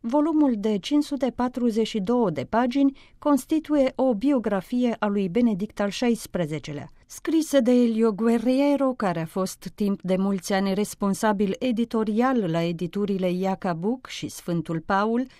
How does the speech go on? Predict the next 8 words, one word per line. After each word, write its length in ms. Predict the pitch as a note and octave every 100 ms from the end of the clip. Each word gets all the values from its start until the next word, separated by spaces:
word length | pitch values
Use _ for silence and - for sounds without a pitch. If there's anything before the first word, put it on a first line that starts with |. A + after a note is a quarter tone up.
| _ _
și 220 | - F#3+
peste 340 | G#3 G#3 -
două 280 | G3 A3 G#3+
decenii 500 | G3 G3 A#3 A3 G#3+
director 560 | E3+ G3 A3+ A#3+ A3+ G#3
al 240 | G3 F#3
revistei 600 | F3+ F3+ A#3+ B3 - D3
Comunio. 580 | - F#3 A#3 D4 C#4 G#3+